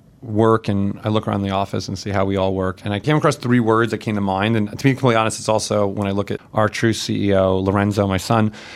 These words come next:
it's happiness, curiosity, and hunger. Yes, what we do is tough. Yes, it's stressful.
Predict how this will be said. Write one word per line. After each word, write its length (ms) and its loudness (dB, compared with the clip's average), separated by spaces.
it's 120 0
happiness, 600 0
curiosity, 640 0
and 100 -2
hunger. 440 -4
Yes, 280 2
what 60 4
we 40 4
do 140 4
is 100 2
tough. 380 2
Yes, 320 2
it's 100 0
stressful. 720 0